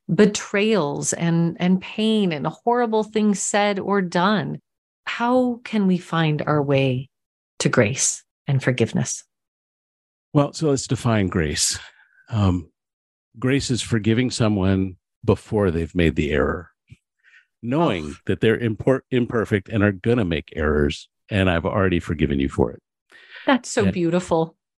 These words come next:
Speaker 1: Will you
Speaker 2: Mm-hmm.
Speaker 1: say that one more time?
Speaker 2: So the definition of grace is forgiving someone even before they have made the mistake. It is the recognition that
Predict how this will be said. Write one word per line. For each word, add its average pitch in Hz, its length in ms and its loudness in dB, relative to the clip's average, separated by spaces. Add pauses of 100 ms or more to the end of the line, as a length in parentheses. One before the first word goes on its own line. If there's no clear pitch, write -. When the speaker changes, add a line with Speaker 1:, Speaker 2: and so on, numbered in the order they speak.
(280)
Speaker 1:
Will 214 120 -4
you 285 140 2
Speaker 2:
Mm-hmm. 262 80 -4
Speaker 1:
say 330 180 0
that 269 200 -2
one 196 180 0
more 185 180 2
time? 160 400 -4 (760)
Speaker 2:
So 71 360 0 (140)
the 87 100 2
definition 101 500 0
of 123 120 0
grace 110 600 -4 (760)
is 107 220 2
forgiving 107 540 0
someone 87 580 0 (200)
even 113 380 -2
before 92 720 -2 (360)
they 95 120 -2
have 87 200 0
made 80 260 2
the 76 80 -2
mistake. 76 580 -2 (680)
It 117 100 0
is 98 180 0
the 95 140 -2
recognition 104 720 0
that 107 120 0